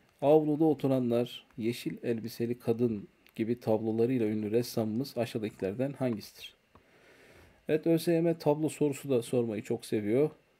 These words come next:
Evet, hangisidir kıymetli hocalarım? İbrahim Çallı olacak Edirne seçeneğimiz doğru seçenek. Evet, altıncı sorumuza geçtik.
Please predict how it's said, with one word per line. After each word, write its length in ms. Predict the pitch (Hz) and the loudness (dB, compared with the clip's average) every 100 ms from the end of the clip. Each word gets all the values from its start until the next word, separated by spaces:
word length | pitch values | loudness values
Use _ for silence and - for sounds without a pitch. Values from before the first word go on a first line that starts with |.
| _ _ _ _ _ _ _ _ _ _ _ _ _ _ _ _ _ _ _ _ _ _ _ _ _ | _ _ _ _ _ _ _ _ _ _ _ _ _ _ _ _ _ _ _ _ _ _ _ _ _
Evet, 240 | 110 107 - | -6 -6 -4
hangisidir 560 | 120 123 117 - 107 | -2 -2 -2 -6 -6
kıymetli 400 | - 113 104 - | -4 -6 -6 -6
hocalarım? 460 | 104 104 98 110 135 - _ _ _ _ | -6 -6 -4 -4 -6 -12 _ _ _ _
İbrahim 500 | 143 127 113 107 135 131 | -2 2 4 2 -2 -4
Çallı 680 | - 123 101 98 127 135 - | -4 -4 -2 0 0 0 -6
olacak 520 | 120 107 117 120 127 | -6 -4 -4 -4 -4
Edirne 340 | 117 113 104 95 | -6 -4 -6 -6
seçeneğimiz 880 | - 123 113 104 101 120 139 - - _ _ _ | -4 -4 -4 -4 -2 -2 -4 -10 -18 _ _ _
doğru 500 | 113 104 101 123 - - _ _ | -2 -2 0 -2 -4 -10 _ _
seçenek. 580 | - 104 - - - - _ _ _ _ _ _ _ _ _ _ _ _ _ _ _ _ _ _ _ - _ _ _ _ _ _ _ _ _ _ _ _ _ | -10 -8 -6 -8 -12 -20 _ _ _ _ _ _ _ _ _ _ _ _ _ _ _ _ _ _ _ -20 _ _ _ _ _ _ _ _ _ _ _ _ _
Evet, 240 | 143 151 - | 2 2 4
altıncı 380 | 147 151 180 170 | 4 4 2 2
sorumuza 360 | 160 139 131 | 2 4 4
geçtik. 500 | 113 110 - 165 165 | 2 0 0 -2 -4